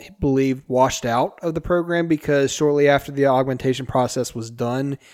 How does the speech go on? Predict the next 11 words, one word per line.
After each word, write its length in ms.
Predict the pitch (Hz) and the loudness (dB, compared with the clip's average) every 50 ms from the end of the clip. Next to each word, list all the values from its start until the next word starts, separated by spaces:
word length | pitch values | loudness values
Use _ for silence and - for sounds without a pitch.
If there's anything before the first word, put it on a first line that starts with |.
| - - _ | -20 -20 _
he 180 | - - 139 135 | -4 -2 -2 -2
kinda 340 | - 151 143 135 135 135 127 | 0 -2 -2 0 0 -2 -2
just 400 | 127 131 123 - - 131 123 117 | -2 -4 -4 -4 -10 -14 -10 -8
disappeared. 760 | 117 113 - - 107 - - - 107 107 117 156 202 226 - _ _ _ _ _ _ _ _ _ _ _ _ _ _ _ _ 156 | -8 -8 -6 -8 -8 -10 -10 -8 -6 -2 0 0 0 0 -2 _ _ _ _ _ _ _ _ _ _ _ _ _ _ _ _ -12
And 340 | 131 127 123 123 123 120 | -10 -10 -10 -10 -12 -10
so 560 | - - - 131 127 127 127 123 123 127 143 - | -10 -8 -4 -2 0 0 0 -2 -2 -6 -8 -8
all 240 | - 135 143 165 160 | -4 0 2 2 6
the 120 | 160 165 156 | 6 6 6
other 160 | 151 147 139 | 6 6 2
Spartans 460 | - - - 151 147 143 131 127 - | 0 4 6 6 6 6 2 -4 -4
thought, 380 | - - 131 127 127 127 123 | 0 2 4 4 4 2 0